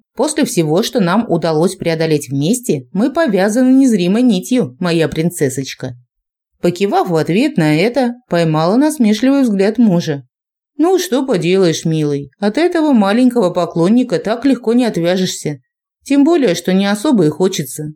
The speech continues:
лапонька ведь». Так что, попросив мужа соорудить кресло из сплетённых силовых нитей,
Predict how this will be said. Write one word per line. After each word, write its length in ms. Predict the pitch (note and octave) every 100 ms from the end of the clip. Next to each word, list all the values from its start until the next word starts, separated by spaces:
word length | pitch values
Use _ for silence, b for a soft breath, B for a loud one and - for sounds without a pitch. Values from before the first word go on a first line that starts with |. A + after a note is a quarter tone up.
| _
лапонька 540 | D#4 F4 E4+ D#3 -
ведь». 280 | D3 C3+ - _ _ _ _ _ _ _ _
Так 200 | D4 F4
что, 200 | F4 D#4
попросив 540 | C#4 - E3+ - D#4+ E3+
мужа 440 | F3 G3 G3 F3+ -
соорудить 540 | A#3+ A#3+ C4+ F4 -
кресло 400 | D#3+ E3+ G#3 A#3+
из 120 | A3
сплетённых 540 | - A3+ A3+ A3 G#3 G3+
силовых 480 | G#3+ G3+ G3 G#3+
нитей, 460 | G3 F#3 F#3 F3